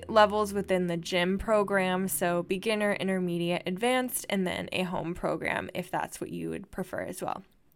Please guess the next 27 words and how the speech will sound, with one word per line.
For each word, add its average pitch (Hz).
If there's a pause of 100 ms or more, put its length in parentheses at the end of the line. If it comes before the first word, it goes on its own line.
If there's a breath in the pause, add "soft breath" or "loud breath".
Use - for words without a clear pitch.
(1000 loud breath)
So 220
number 269
one, 208 (280 loud breath)
<laughs> 208
don't 220
neglect 202
your, 202 (260)
neglect 202
your 180
cross -
training. 190 (580 loud breath)
Number 233
t-, -
two 214
is 202
restricting 196
calories. - (100)
So 202
our 208
energy 190
demands 202
are 190
extremely 214
high 170
as 180
dance 170
athletes, 190